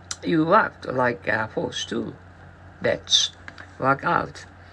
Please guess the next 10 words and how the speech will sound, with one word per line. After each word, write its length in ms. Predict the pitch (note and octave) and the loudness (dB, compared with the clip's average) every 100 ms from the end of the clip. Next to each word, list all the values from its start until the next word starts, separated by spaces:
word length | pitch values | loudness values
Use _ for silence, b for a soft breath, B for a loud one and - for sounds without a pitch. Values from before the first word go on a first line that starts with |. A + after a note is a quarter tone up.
| B B B - | B B B -2
We've, 260 | A#3 G#3 | 0 2
uh, 460 | F#3 D#3 C#3+ C3+ C3+ | 4 6 6 6 2
finished 460 | - E3+ C3 - - | 2 0 0 0 2
all 400 | C3 D#3+ D#3+ D#3 | 2 2 0 2
the 260 | C3+ A2 | 4 4
groundwork. 1000 | G2+ A#2+ B2+ A2 A2 B2+ B2+ - - - - - - B B - | 2 0 0 0 -4 -2 -2 -4 -10 -16 -16 -20 -20 B B -14
President, 600 | - B2+ D3+ F3 B3+ - - - - | -6 -4 0 0 0 -4 -10 -16 -2
thanks 280 | A#2+ B2 - | 0 2 2
a 60 | |
lot. 460 | C#3+ G3 - - | 2 2 -2 -6